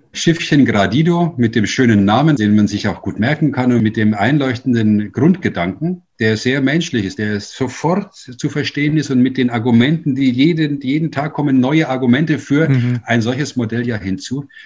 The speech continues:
Speaker 2: Mhm.
Speaker 1: dass Gradido gekapert wird. Das ist die größte Gefahr.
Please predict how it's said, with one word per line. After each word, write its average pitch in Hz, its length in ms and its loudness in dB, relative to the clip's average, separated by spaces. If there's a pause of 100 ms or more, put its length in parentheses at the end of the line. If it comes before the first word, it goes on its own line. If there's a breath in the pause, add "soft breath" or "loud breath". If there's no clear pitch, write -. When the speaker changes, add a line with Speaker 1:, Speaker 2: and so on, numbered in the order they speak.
(140 loud breath)
Speaker 2:
Mhm. 123 280 -12 (1080 loud breath)
Speaker 1:
dass - 380 -4
Gradido 123 840 0 (720)
gekapert 98 640 -6
wird. - 280 -20 (720)
Das 107 160 -6
ist - 240 -8 (140)
die 120 80 -2
größte 113 400 -2
Gefahr. - 400 -18